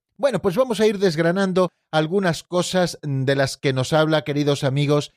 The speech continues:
este número cuatrocientos cuarenta y tres, y lo vamos a hacer iluminándolo con el Catecismo Mayor de la Iglesia, que tiene once números precisamente que tratan de esto. Las virtudes teologales de la fe, la esperanza y la caridad,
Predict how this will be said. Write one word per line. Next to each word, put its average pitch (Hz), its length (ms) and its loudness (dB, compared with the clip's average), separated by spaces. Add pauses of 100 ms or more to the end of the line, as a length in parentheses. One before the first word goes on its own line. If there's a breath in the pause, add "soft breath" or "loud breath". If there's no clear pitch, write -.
(160)
este 147 340 -2
número 151 340 0
cuatrocientos 143 720 -2
cuarenta 165 360 0
y 139 60 -2
tres, 160 360 -2
y 190 80 -4
lo 185 100 2
vamos 220 280 0
a 208 40 0
hacer 214 380 0
iluminándolo 214 880 0 (260)
con 170 180 0
el 170 260 0
Catecismo 214 580 -2
Mayor 214 320 0
de 208 100 2
la 208 80 2
Iglesia, 202 520 0
que 147 120 -2
tiene 185 400 0
once 220 400 -2
números 208 480 0 (240)
precisamente 175 800 -2
que 147 140 -2
tratan 143 480 -2
de 117 160 2
esto. 113 400 -6 (400)
Las 160 160 -2
virtudes 233 580 -2
teologales 170 560 2
de 151 100 0
la 139 100 0
fe, 180 160 0
la 175 80 0
esperanza 156 640 -2
y 143 140 -2
la 127 140 -2
caridad, 139 600 0